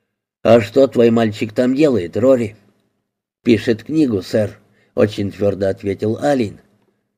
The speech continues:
«Поехал туда в поисках уединения и поставил себе временные рамки». «Пишет книгу», с досадой воскликнул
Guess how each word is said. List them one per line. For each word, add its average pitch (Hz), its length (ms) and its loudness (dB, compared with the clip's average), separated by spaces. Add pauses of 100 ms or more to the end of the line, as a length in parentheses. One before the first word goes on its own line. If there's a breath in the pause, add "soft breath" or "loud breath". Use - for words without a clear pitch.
(100)
«Поехал 110 500 2
туда 120 300 2
в 113 100 -4
поисках 120 560 2
уединения 131 840 0 (280 soft breath)
и 135 100 2
поставил 104 560 -2
себе 110 420 -2
временные 110 640 -2
рамки». 135 440 -4 (840)
«Пишет 107 460 -2
книгу», 135 440 0 (640)
с 117 140 -2
досадой 104 520 2
воскликнул 104 600 -4